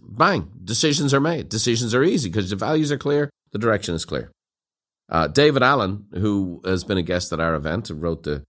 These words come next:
he's the Getting Things Done guy. He says, "You can do anything, but not everything."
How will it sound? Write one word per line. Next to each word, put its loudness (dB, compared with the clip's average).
he's -2
the -2
Getting 0
Things -2
Done 2
guy. 0
He -4
says, -2
"You -6
can 0
do 0
anything, 0
but -2
not -2
everything." -6